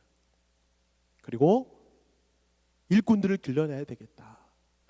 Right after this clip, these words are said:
하나님의 사명자를 좀 세워야 되겠다라는 마음으로, 어, 그는 감리교 신학교에 들어가서 교편을 잡기 시작합니다.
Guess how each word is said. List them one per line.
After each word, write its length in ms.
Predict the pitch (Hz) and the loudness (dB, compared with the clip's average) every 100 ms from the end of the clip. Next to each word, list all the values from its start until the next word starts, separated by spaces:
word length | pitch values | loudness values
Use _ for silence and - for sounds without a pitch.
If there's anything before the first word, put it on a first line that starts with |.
| - - | -10 0
하나님의 340 | 240 247 254 | 4 8 6
사명자를 580 | - 269 269 247 233 226 | 8 6 6 6 4 8
좀 200 | 226 220 - | 8 6 -6
세워야 400 | - 170 311 294 | -2 4 8 10
되겠다라는 520 | 262 214 202 202 196 190 | 8 4 4 4 4 4
마음으로, 800 | 151 151 165 185 294 320 - - - _ _ _ _ _ _ _ _ _ _ _ _ _ _ | 4 4 8 8 8 4 -14 -20 -20 _ _ _ _ _ _ _ _ _ _ _ _ _ _
어, 420 | 110 104 110 _ _ _ _ | -20 -20 -20 _ _ _ _
그는 300 | 123 156 156 _ _ _ | -2 -2 -4 _ _ _
감리교 460 | - - 147 170 165 | -14 -10 -8 -2 -2
신학교에 800 | 156 - 147 - 113 92 110 151 - | -2 -8 -10 -8 -4 -4 -6 -14 -12
들어가서 580 | 131 107 95 110 147 196 _ _ _ _ _ - | -10 -10 -12 -12 -14 -16 _ _ _ _ _ -6
교편을 460 | - 160 - 151 143 | -2 -2 -2 0 -2
잡기 460 | - - - 101 117 _ | -2 -10 -10 -14 -14 _
시작합니다. 580 | - - _ _ _ | -20 -20 _ _ _